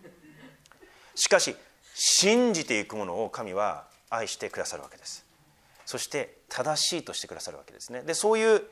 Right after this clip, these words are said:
その神様の正しさの中で、神様の与えられる賜物の中で、この忠実にそれを用いながら生きていく。そしてその賜物というのは神から与えられているから、ちょうど種と同じように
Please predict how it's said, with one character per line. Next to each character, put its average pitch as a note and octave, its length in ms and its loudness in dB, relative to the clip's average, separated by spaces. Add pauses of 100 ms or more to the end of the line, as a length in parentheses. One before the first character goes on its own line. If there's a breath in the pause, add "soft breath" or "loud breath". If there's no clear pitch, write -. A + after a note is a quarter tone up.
(280 soft breath)
そ - 140 0
の A3 80 6
神 A#3 240 4
様 G#3+ 140 4
の - 40 -2
正 F#3+ 260 6
し A3 40 4
さ A3 100 6
の F#3+ 80 6
中 F3 220 6
で、 F3+ 100 6
神 G3+ 180 4
様 F#3 160 4
の E3+ 60 6
与 D#3+ 160 8
え E3+ 60 6
ら E3+ 80 8
れ E3 40 2
る D#3+ 120 2
賜 F3+ 260 6
物 G3 200 6
の F#3+ 100 6
中 F3 180 4
で、 C#3+ 320 2 (400 loud breath)
こ D#3+ 120 2
の C#3 100 2
忠 G#3+ 320 2
実 G#3+ 200 0
に G3+ 80 0
そ F#3 120 0
れ F#3 80 6
を D#3 40 4
用 D#3 360 4
い G#3+ 40 2
な G#3 120 4
が F#3+ 80 6
ら D3 60 4
生 D3+ 100 2
き - 80 -8
て C#3 80 -2
い A#2+ 80 -2
く。 - 240 -10
そ - 160 2
し - 20 2
て G#3 80 4
そ G#3+ 100 2
の G#3+ 80 4
賜 G#3 220 8
物 G#3 140 4
と G#3 80 6
い - 20 8
う - 0 -
の - 40 -2
は - 40 -2
神 G#3 160 4
か G3 80 6
ら D#3+ 60 8
与 D#3+ 140 6
え - 20 8
ら D#3+ 80 8
れ D#3 80 4
て - 80 -2
い - 20 2
る D3 60 0
か E3 100 4
ら、 D#3 200 6 (200 loud breath)
ち - 80 -6
ょ D#3+ 120 4
う - 20 -2
ど - 320 0 (160)
種 C#3+ 220 2
と A2+ 120 -2
同 G#2+ 100 0
じ G#2 120 -6
よ G#2 80 -2
う - 20 -6
に C#3 160 -8